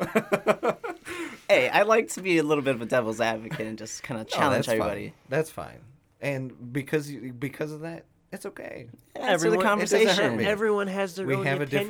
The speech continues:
Speaker 1: different opinion. That's the
Speaker 3: That's
Speaker 1: thing,
Speaker 3: what it, yeah.
Speaker 1: guys. Like,
Speaker 2: You know
Speaker 1: we
Speaker 2: what? And that might open your eyes up to another opinion.
Speaker 1: And we're friends for a reason, guys, because we don't have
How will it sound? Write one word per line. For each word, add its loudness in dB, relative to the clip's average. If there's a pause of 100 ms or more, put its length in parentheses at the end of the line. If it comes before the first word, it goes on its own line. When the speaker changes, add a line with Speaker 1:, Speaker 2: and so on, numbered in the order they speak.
Speaker 1:
different -4
opinion. -10
That's 0
the -6
Speaker 3:
That's -4
Speaker 1:
thing, -6
Speaker 3:
what -4
it, -12
yeah. -6
Speaker 1:
guys. -12
Like, -8
Speaker 2:
You -4
know 2
Speaker 1:
we 0
Speaker 2:
what? -10
And 0
that 2
might -2
open -4
your -6
eyes -4
up -6
to -10
another -8
opinion. -12 (140)
Speaker 1:
And -2
we're 2
friends -6
for -6
a -4
reason, -6
guys, -8
because -10
we -14
don't -6 (120)
have -8